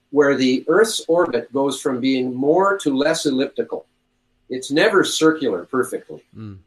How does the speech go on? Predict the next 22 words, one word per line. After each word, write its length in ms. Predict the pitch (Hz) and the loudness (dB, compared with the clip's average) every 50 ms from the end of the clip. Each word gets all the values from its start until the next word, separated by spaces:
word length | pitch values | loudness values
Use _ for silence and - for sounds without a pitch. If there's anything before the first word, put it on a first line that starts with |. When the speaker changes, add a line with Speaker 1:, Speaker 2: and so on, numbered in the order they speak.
| _ - | _ -8
Speaker 1:
but 100 | 131 127 | -6 -4
it's 200 | 127 - - - | -4 -4 -6 -6
more 340 | 123 135 143 160 175 180 185 | 0 2 4 6 6 6 4
or 240 | - - 139 135 135 | 2 2 0 0 2
less 300 | 139 139 147 147 - - | 4 2 2 2 -2 -4
elliptical. 680 | 139 135 135 160 160 - - - - 98 92 92 92 _ _ _ _ _ _ | 0 2 2 2 2 0 -6 -8 -6 -6 -6 -6 -8 _ _ _ _ _ _
And 160 | - 120 123 | -6 -4 -2
that 260 | 135 160 190 196 - - | 0 0 0 -2 -2 -6
changes 500 | - - 165 165 165 160 165 170 156 156 | -6 -4 -2 -2 -2 -2 -2 -4 -4 -2
the 120 | 156 156 135 131 | -2 -2 0 0
way 320 | 131 131 127 131 131 123 - | 0 0 0 0 -2 -4 -6
solar 360 | - - - 135 131 135 131 | -8 -4 -2 -2 0 0 0
radiation 800 | 131 127 123 123 120 123 120 120 123 127 120 - 127 120 120 117 - _ _ _ _ _ _ _ - | 0 0 2 2 2 2 2 2 2 2 0 -4 -6 -8 -8 -10 -12 _ _ _ _ _ _ _ -6
comes 360 | 131 123 123 123 117 - - | -2 -2 -2 -2 -4 -6 -8
to 140 | - - 123 | -6 -6 -2
the 180 | 117 120 120 | -2 0 2
Earth, 360 | 120 117 113 107 110 - - - _ - | 4 4 4 2 0 -6 -14 -20 _ -6
makes 280 | - 117 120 117 - - | 0 0 0 0 0 -4
it 120 | - - | -6 -6
stronger 520 | - - - 139 135 135 135 131 127 123 | -6 -4 0 0 2 2 2 2 2 2
and 120 | 120 120 117 | 0 0 0
weaker. 380 | 117 127 131 123 - 90 82 | 2 2 2 0 -2 -8 -10